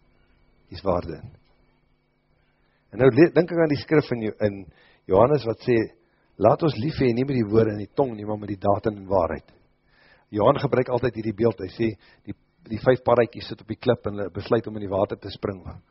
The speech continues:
Hoeveel sit op die klip? Nog al vyf, hulle het nog net besluit. Hulle is nog steeds op die klip. Ek wil vir jou vra, ten opsigte van hierdie saak, is jy nog op die klip? <laughs> Het jy die besluit geneem? Of, of is dit al daar?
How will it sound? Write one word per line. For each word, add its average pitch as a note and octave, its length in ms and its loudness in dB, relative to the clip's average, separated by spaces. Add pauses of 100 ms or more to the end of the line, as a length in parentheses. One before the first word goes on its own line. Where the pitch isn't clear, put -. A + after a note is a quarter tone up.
(280)
Hoeveel G#2+ 260 -2
sit - 160 -8
op - 80 -12
die G2 80 -10
klip? - 280 -8 (440)
Nog F#2+ 160 -14
al G#2 160 2
vyf, F2 200 -2
hulle F#2+ 100 -6
het F#2 100 -14
nog E2+ 80 -12
net G2 160 -2
besluit. - 380 -10 (1600)
Hulle F2 140 -10
is - 60 -12
nog - 120 -12
steeds - 240 0
op F2+ 80 -12
die - 80 -12
klip. - 240 -8 (300)
Ek G#2+ 180 -2
wil B2 100 -8
vir G#2+ 120 -2
jou E2+ 100 -8
vra, A2+ 180 -2 (880)
ten A2 180 0
opsigte D3+ 420 -2
van G#2 200 -8
hierdie B2 240 -8
saak, - 360 0
is - 80 -10
jy G#2 120 -2
nog G#2+ 120 -6
op G2 80 -6
die F2+ 80 -8
klip? - 280 -4 (260)
<laughs> - 320 -20
Het G#2 60 2
jy G#2 80 0
die G2+ 100 0
besluit D3 320 2
geneem? F#2+ 320 -10 (720)
Of, F2+ 160 -12 (240)
of G2+ 140 -2 (400)
is G2+ 100 -4
dit G2+ 160 -6
al G2+ 140 0
daar? F2 240 -2